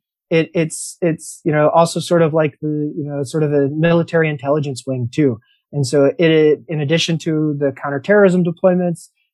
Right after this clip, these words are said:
it has been responsible for political repression at home that's targeted Deby's, uh, you know, various political challengers over the years. Um, and it's, but, but the D G S S I E is just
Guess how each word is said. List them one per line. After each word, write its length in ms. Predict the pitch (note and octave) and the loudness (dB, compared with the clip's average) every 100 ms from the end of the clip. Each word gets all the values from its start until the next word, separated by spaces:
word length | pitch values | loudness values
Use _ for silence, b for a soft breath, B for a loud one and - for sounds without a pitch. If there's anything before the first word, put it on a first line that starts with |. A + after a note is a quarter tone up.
| _ | _
it 260 | D3+ D3 - | 0 0 0
has 260 | D3 D#3 D3+ | -4 -2 -2
been 240 | C3+ D3+ | -2 -2
responsible 680 | D3+ C3 C#3 C#3 - D#3+ D3 | -2 -2 -2 -2 -4 -4 -4
for 140 | D3 | -4
political 400 | B2+ C#3+ C#3 - | -4 -2 -2 -4
repression 480 | C3 B2 C#3+ C3+ C#3 | -6 -4 -4 -4 -6
at 100 | C3+ | -10
home 340 | - F#3 G3 F#3 | 0 4 4 4
that's 200 | B2+ - | 0 -12
targeted 560 | - C#3 D3 C#3+ C#3 | -4 -2 0 0 0
Deby's, 460 | C#3 C3 C#3 C3 - _ _ _ - | 0 0 0 -2 -10 _ _ _ -8
uh, 340 | C#3 C3 B2+ B2+ - | -4 -2 -4 -6 -8
you 80 | C3+ | -6
know, 280 | C3 C3 C3+ | -2 -2 0
various 400 | C#3+ D3 D3 C3 | 4 6 4 2
political 400 | - - E3+ F#3 | -4 -2 0 -2
challengers 540 | - F#3 F3+ F3+ F3 | 2 2 4 2 0
over 160 | F3 F3 | -2 -2
the 80 | F3 | -2
years. 480 | E3+ E3+ E3 - _ _ _ _ - | 0 0 -2 -8 _ _ _ _ -6
Um, 280 | D3 D3 - | -4 -4 0
and 220 | G3+ G#3 b b b - | 0 0 b b b -2
it's, 200 | F#3 - | -2 0
but, 360 | D#3+ F#3+ - | 2 2 2
but 120 | F3 | 0
the 80 | E3 | 2
D 200 | D3+ A3 | 4 4
G 220 | F#3 A3 | 4 4
S 180 | G3+ F3+ | 2 2
S 160 | F3 - | -2 -4
I 200 | F3+ F3 F3 | -2 -2 -2
E 140 | B3+ | 0
is 80 | G#3 | 0
just 240 | F3 G3 | 0 -8